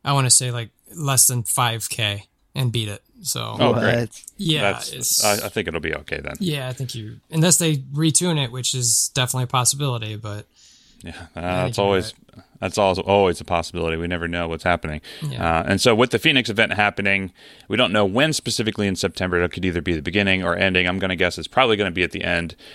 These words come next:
Speaker 2: But then the Invisible Woman is also slated to come out in middle of December as well. So there's a lot. There's th-, three legendary characters that you can possibly get out the gate with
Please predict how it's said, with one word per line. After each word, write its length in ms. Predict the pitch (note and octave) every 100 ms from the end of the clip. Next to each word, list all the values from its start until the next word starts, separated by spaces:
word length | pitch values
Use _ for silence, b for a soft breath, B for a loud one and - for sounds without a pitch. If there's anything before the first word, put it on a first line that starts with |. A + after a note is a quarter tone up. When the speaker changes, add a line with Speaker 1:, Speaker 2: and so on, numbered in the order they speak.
| B -
Speaker 2:
But 120 | F2+
then 180 | G2+ F#2+
the 60 |
Invisible 360 | F#2 A2 G#2 G2
Woman 320 | C3 D3+ A#2+
is 120 | G#2+ A#2
also 400 | C3 - G#2 G2+
slated 340 | - G2+ F#2+
to 40 | -
come 160 | G#2
out 160 | G2 F2+
in 120 | F#2
middle 220 | G#2+ G#2
of 60 | F2
December 360 | E2+ F#2+ F2 E2+
as 120 | E2+
well. 240 | G2 F2
So 160 | - G2
there's 200 | B2 D3
a 60 |
lot. 440 | F#2+ A#2+ D3+ C#3+ A#2+
There's 180 | C3+ -
th-, 140 | - -
three 680 | - C3+ D3 D#3+ E3+ F#3 - B B
legendary 600 | A2+ B2+ B2+ B2+ A#2+ A#2
characters 540 | A#2 A2+ G#2+ F#2+ F#2 F#2
that 80 |
you 100 | F#2+
can 160 | F#2+ F2+ - _ _
possibly 420 | A2 A2 - F#2+
get 400 | D#2 G#2 F#2 F2 B B B
out 240 | G2 A2 -
the 60 |
gate 400 | F#2+ G#2 F#2+ F2 _ b b _
with 520 | F#2 G2 F#2+ - -